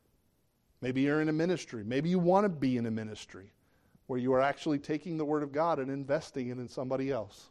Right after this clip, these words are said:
Last, you focus your thoughts on who God is by remembering his name.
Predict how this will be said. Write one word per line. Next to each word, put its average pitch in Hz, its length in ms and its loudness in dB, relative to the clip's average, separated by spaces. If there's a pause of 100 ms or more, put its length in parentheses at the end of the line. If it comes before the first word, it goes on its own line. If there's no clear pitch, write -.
(140)
Last, 139 520 -4 (880)
you 202 100 -4
focus 233 360 2
your 190 100 4
thoughts 196 400 6
on 151 300 2 (760)
who 165 120 2
God 147 320 4
is 175 320 0
by 131 140 -2
remembering 131 540 -4
his 123 200 -4
name. 151 380 -8